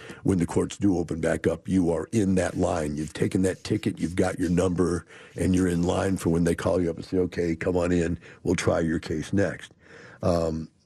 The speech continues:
that's all you can do, except, like I said earlier in the show, you can try to reason with them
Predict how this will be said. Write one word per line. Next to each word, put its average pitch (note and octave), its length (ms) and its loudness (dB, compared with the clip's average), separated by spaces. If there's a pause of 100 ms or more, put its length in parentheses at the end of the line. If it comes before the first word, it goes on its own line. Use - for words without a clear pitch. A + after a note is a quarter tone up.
(120)
that's - 300 -2
all G#2 380 0
you F#2 160 2
can E2 220 -4
do, D#2+ 640 0
except, F#2 400 0
like E2 160 2
I E2+ 60 2
said E2+ 220 0
earlier F2 280 2
in D#2+ 80 0
the D#2 80 0
show, D#2+ 380 -2 (400)
you G#2 160 2
can G2+ 180 0
try F#2 380 0
to E2 520 0 (220)
reason F#2+ 460 2
with E2+ 220 2
them E2 280 2